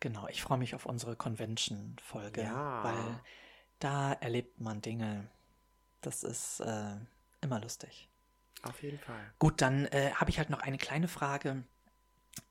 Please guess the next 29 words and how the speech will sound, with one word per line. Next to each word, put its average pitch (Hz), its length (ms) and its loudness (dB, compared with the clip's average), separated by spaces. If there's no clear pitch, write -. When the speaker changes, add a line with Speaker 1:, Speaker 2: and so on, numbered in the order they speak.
Speaker 1:
die 127 80 2
mich 143 160 4
interessiert 139 640 2
und, 120 460 -4
ähm, 113 420 0
wie 165 640 2
sieht 147 400 0
dein 135 280 4
perfekter - 640 -4
Zeichenabend - 840 -4
aus? - 280 -6
Also 127 160 -6
stell 127 160 0
dir 123 100 4
vor, 185 380 6
du 127 100 2
hast 120 160 0
das - 140 -4
Wochenende 117 400 -2
frei 135 520 4
und 127 240 -2
du 120 140 2
willst 123 220 2
einfach - 300 -6
zeichnen 127 680 2
und 120 280 -4
du 117 260 2
hast - 260 -4
Zeit 147 640 2